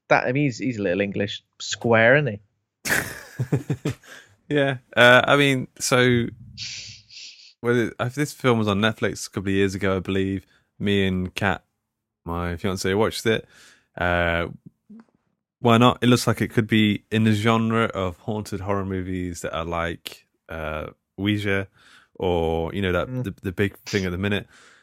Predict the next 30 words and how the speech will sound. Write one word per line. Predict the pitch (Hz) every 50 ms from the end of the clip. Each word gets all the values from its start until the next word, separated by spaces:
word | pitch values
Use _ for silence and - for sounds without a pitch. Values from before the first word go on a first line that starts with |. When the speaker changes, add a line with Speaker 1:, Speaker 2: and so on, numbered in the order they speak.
| _ _ -
Speaker 2:
Lights | 110 107 85 80 - -
Out, | 107 104 104 - -
or | 104 110 113
what's | 104 - - -
the | 139
big | 147 147 -
one? | 160 160 143
Conjuring | - - 113 110 104 104 101 101
Universe. | 101 104 101 98 101 104 101
It | - 113 123
feels | - 165 151
like | 143 123 123
it's | 117 - 135
in | 123 117 113
that | 120 120 - -
kind | - 113 104 101
of | 98 95 98
vein | 107 104 98 98 95 92
of, | 90 85 87 - _
of | - 92 90
horror | 95 92 90 87
movie. | 87 87 82 82 120
Speaker 1:
How | 180 190 190
many, | 190 196 180 139 117 110
though? | 104 107 107 107 101 -
How | 139 156
many | 160 165 156
haunted | 147 165 165 151 143 - 147 131 120 -
doll | 143 127 120 117 117
movies | 113 117 120 120 113 101 - 107 101 101 104 104 101 - - -